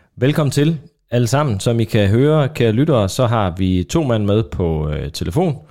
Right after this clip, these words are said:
og en mand i, øh, studie treogtredive i, i Aarhus. Det er Rune selvfølgelig. Rune, vi sidder her med en, øh, kop kaffe, hældt op i, øh, vores, øh,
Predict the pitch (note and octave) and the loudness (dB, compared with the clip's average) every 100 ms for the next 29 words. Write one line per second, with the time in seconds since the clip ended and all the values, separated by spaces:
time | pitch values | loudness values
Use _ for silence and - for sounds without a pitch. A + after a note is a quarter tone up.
0 | _ _ - A2 B2+ G2 G2+ G#2 - F#2 | _ _ -2 0 2 0 0 -2 -4 -2
1 | F2 E2 D#2 D2+ D2+ D#2+ - F2 E2 A2+ | 0 0 -2 -4 -4 -4 -4 -4 -4 -2
2 | G#2+ D#2 F2+ F#2+ A2 F2 D2+ D2+ D#2 - | -2 -2 -2 -2 0 -2 -2 -4 -8 -6
3 | D#2+ A2 C#3 B2+ - - G#2+ F2+ D2 F#2 | -2 0 0 -2 -8 -6 -2 -2 -2 -2
4 | D3 C3 - A#2 B2 A#2 - _ - - | -2 -2 -2 -2 -2 -4 -10 _ -20 -20
5 | - _ _ _ _ _ _ - A#2 B2 | -20 _ _ _ _ _ _ -2 2 2
6 | A2+ C3+ D3+ A2 A2 G2 F2+ F2+ F2 - | 2 0 0 2 2 0 0 0 -2 -4
7 | F2 E2+ E2+ D#2+ D#2 D2+ C#2 B1+ C2+ - | -6 -4 -4 -4 -6 -6 -8 -10 -10 -14
8 | - A2 E3 F3 C#3+ - - _ G#2+ F2+ | -6 -2 -2 -2 -4 -8 -20 _ -4 -2
9 | E2 A2+ - - F#2 F2+ F2 D#2 D2+ D2 | 0 -2 -4 -8 -4 -2 -2 -2 -2 -4
10 | D#2+ D#2+ E2 - E2 D#2 D2+ | -4 -4 -4 -8 -6 -6 -8